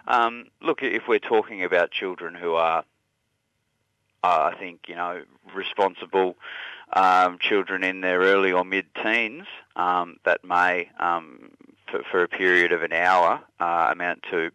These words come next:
adequate supervision. Again, it very much depends on the age of the children that they're supervising.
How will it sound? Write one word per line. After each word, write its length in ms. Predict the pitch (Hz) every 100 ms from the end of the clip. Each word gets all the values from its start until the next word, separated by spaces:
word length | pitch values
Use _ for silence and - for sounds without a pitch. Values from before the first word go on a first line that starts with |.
| -
adequate 380 | 87 85 - -
supervision. 640 | 95 - 80 95 92 85
Again, 380 | 82 104 110 98 - - - -
it 160 | 92 82
very 180 | 98 82
much 240 | 80 -
depends 360 | 90 92 87 85
on 100 | 82
the 160 | 82 82
age 200 | 82 82
of 100 | 76
the 80 | 80
children 400 | - 87 80 82
that 60 | 73
they're 200 | 78 82
supervising. 680 | - 90 90 82 82 82 95